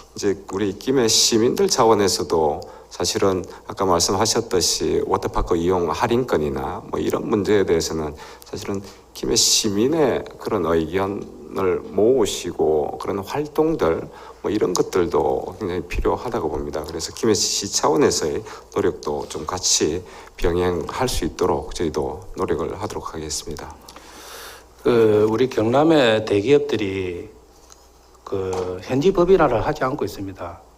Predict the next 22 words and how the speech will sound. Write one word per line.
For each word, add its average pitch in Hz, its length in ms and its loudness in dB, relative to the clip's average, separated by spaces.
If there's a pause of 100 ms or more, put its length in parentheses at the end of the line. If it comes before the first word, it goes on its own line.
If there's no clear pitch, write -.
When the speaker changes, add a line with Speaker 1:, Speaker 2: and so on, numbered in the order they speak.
(160)
Speaker 2:
본사는 139 400 0
다 98 120 -6
위에 127 260 4
있기 - 180 -4
때문에 90 460 -10 (420)
다 165 220 2
수익금을 147 420 4
위로 123 160 4
다 - 140 -2
가져오고, 92 580 -6 (960)
그래서 160 320 2
우리가 117 380 4
그거는 131 360 0
충분히 117 720 -2
건의를 139 340 0
하셔야 160 300 0
됩니다. 87 480 -10
우리 98 120 -8
지역사회 107 500 -4
공헌을 101 420 -6 (240)
해달라고요. 101 460 -6 (1800)
예, 120 380 2